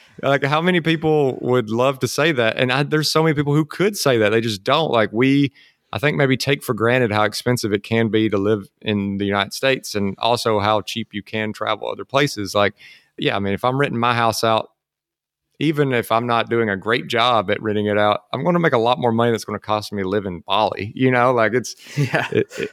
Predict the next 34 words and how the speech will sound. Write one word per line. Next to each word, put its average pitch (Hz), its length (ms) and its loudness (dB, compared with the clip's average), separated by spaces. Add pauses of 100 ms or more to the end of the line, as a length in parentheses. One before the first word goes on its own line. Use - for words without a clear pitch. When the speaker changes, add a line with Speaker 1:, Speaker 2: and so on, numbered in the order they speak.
(140)
Speaker 1:
and 156 160 0
even 214 280 0
if 190 100 0
it 165 120 0
doesn't 165 320 0
fully 156 380 0
cover 139 260 0
your 123 120 4
mortgage 117 380 0
and 107 80 -2
you 117 120 0
still 127 220 0
have 120 140 2
some 113 140 -4
expenses, 110 640 -2
like, 104 160 0
when 104 160 -4
you 135 160 2 (320)
put 160 160 2
it 160 80 4
all 131 240 4
together 131 460 2
and 98 100 -2
look 110 160 -2
at 113 120 -8
the 104 80 -2
money 113 260 0
coming 127 260 -2
in 165 180 0
versus 127 260 -6
the 104 60 -8
money 104 200 -4
going 104 240 -4
out, 147 240 -2